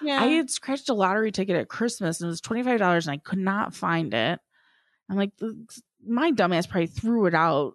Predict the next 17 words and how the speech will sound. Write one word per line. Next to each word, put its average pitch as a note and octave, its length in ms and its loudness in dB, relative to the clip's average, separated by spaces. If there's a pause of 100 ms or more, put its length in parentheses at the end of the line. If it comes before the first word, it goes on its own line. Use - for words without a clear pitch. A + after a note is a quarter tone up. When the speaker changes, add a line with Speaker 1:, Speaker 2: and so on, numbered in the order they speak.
Speaker 2:
like, D#3 240 2
thinking F3+ 300 0
it D#3+ 60 0
was D#3 140 0
the D#3+ 80 0
loser D#3 480 0
one." D3 500 -4 (480)
Speaker 1:
Oh, F3+ 300 -2 (100)
Speaker 2:
And F#3 180 4
then F3+ 300 4
the F3+ 140 4
Speaker 1:
no. - 20 4
Speaker 2:
other F#3 220 2
day F3 360 2
I D#3 80 2
was, D#3+ 200 -2
like, D#3+ 220 -2